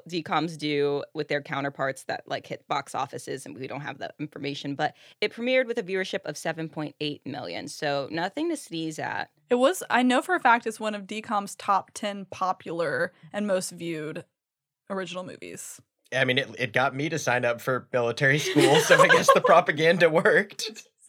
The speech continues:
Speaker 3: <laughs>
Speaker 2: Oh, God.
Speaker 1: Oh, wow. We have a survivor of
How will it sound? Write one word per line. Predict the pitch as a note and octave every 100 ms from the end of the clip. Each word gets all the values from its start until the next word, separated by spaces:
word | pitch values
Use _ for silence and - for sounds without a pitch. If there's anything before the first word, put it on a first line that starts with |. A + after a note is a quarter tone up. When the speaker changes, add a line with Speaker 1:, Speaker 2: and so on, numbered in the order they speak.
| - - - -
Speaker 3:
<laughs> | - - G#3+ - - - _ _ _ - - - - - - - - C#4
Speaker 2:
Oh, | C4
God. | B3+ B3+ C4 C#4+ D4
Speaker 1:
Oh, | D4+ D4 C4 A#3
wow. | A#3 A3+
We | G#3 A#3+
have | G#3+
a | A3+
survivor | A#3 A3 D#3 E3 E3 D#3
of | D#3+